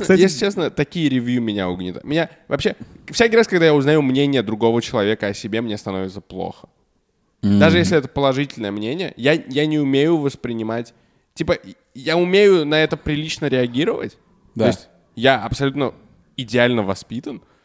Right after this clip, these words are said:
Speaker 1: Ну.
Speaker 2: <laughs> Поэтому, поэтому, когда я вижу какой-то фидбэк, я просто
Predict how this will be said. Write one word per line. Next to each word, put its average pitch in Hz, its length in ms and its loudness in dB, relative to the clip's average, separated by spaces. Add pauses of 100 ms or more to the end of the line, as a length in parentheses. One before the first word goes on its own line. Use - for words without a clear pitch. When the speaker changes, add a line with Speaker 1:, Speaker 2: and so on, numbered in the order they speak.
(280)
Speaker 1:
Ну. 180 1400 6 (320)
Speaker 2:
<laughs> - 340 -10
Поэтому, 151 540 2 (320)
поэтому, 170 340 2
когда 160 180 2
я 160 140 6
вижу 160 260 2
какой-то 147 320 0
фидбэк, 143 520 -2 (340)
я 127 240 0 (800)
просто 160 260 -2